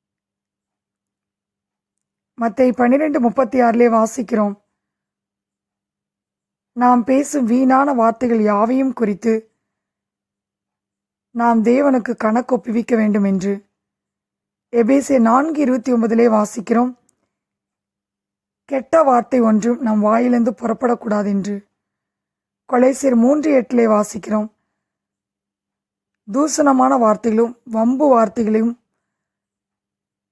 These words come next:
நாம் பேசக்கூடாது என்று வேதத்திலே வாசிக்கிறோம்.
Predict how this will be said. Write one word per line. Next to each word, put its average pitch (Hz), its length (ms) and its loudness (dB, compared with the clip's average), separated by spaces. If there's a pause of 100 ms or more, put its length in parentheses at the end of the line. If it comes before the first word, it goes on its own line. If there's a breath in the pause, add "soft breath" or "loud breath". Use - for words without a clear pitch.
(1120)
நாம் 226 240 -2
பேசக்கூடாது 247 720 0
என்று 202 220 0 (100)
வேதத்திலே 226 500 0
வாசிக்கிறோம். 196 640 -4